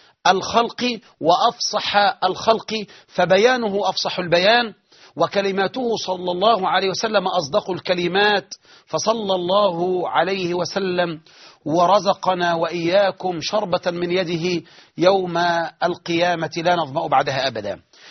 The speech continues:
آه، كنا قد وقفنا أيها الأحبة مع رسالة الحافظ ابن رجب رحمه الله، في رسالة الحافظ ابن رجب مع ابن رجب حينما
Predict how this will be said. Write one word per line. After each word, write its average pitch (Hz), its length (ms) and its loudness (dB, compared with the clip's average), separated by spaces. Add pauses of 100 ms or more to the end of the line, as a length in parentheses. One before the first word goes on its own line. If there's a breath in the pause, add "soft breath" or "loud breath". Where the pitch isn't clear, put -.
(140 loud breath)
آه، 165 200 6
كنا 254 320 -4
قد 202 240 -2
وقفنا 196 380 -4
أيها 165 100 -2
الأحبة 175 520 -2 (240)
مع 127 140 0
رسالة 165 420 -2 (200)
الحافظ 160 500 -2
ابن 151 140 -8
رجب 156 280 -4
رحمه 139 260 -6
الله، 139 120 -10
في - 140 -12
رسالة 151 260 -4
الحافظ 160 300 -2
ابن 151 160 -6
رجب 214 320 2 (440 loud breath)
مع 175 200 4
ابن 175 140 -2
رجب 220 380 0 (180)
حينما 202 600 0